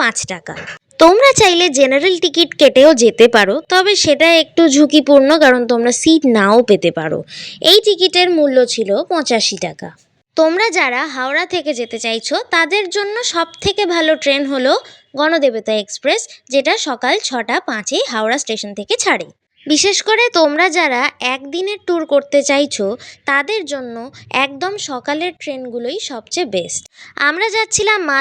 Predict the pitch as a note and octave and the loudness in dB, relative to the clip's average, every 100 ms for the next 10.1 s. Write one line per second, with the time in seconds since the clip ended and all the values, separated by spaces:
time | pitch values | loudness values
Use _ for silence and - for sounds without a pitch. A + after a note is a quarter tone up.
0 | C#4 F4 F#4 D4 - C#4 C4 A#3+ A#3 A#3+ | 0 0 0 -2 -4 -4 -2 -2 -2 0
1 | C#4+ C4 C4 C#4+ D#4+ F#4 E4 C#4 A#3 B3 | -2 -4 -6 -4 -2 -2 -2 -2 -2 -6
2 | - E4 F4+ - - C#4 C#4 C4+ C4 B3 | -2 -2 -2 -4 -2 -2 -2 -4 -2 -2
3 | - D#4+ G#4+ C4+ B3+ C4+ C4 B3 G#3 G3 | -2 -2 -2 -4 -4 -4 -6 -6 -6 -6
4 | - G#3 C4+ G#4+ - - - B3+ A#3+ E4+ | -6 -6 -6 -10 -16 -12 -4 -4 -2 -4
5 | A#4+ B3+ G#3 - G4 E4+ C4+ A3 F#3+ F#3 | -4 -10 -10 -8 -4 0 0 -2 -6 -8
6 | F3 E3+ E3 - C#4+ F4+ G#4 F4+ C#4 A#3+ | -8 -10 -12 -6 -6 -4 -2 -2 -2 -4
7 | C4+ - C#4 A#3+ B3+ C4 C4 D#4 D#4 C#4+ | -8 -8 -8 -6 -6 -6 -6 -4 -4 -2
8 | B3 A#3 A3+ F#4+ - A#3+ A3+ A3+ A#3 B3 | -2 -2 -4 -4 -4 -6 -4 -2 -2 0
9 | F4 F4 B3 G#3+ G3 - D4 F4 B3 A#3+ | 0 0 0 -2 -2 -4 -6 -6 -6 -4